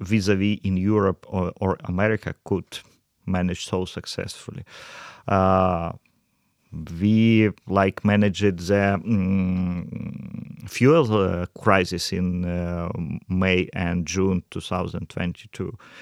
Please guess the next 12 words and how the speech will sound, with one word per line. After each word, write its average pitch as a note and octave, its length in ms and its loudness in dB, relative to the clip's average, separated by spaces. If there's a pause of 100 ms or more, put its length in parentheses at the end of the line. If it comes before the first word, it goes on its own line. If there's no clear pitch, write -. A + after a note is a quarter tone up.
(240)
Finally, G#2 560 4 (100)
our F#2+ 600 4 (260)
business, F#2 680 -2 (100)
uh, F2 220 -6
became E2+ 440 -4
so F#2+ 320 -2
creative G2 600 -2
that, - 260 -8 (280)
<laughs> - 920 2
uh, G2+ 280 4 (2000)
overcome, A2+ 840 6
uh, F#2 920 0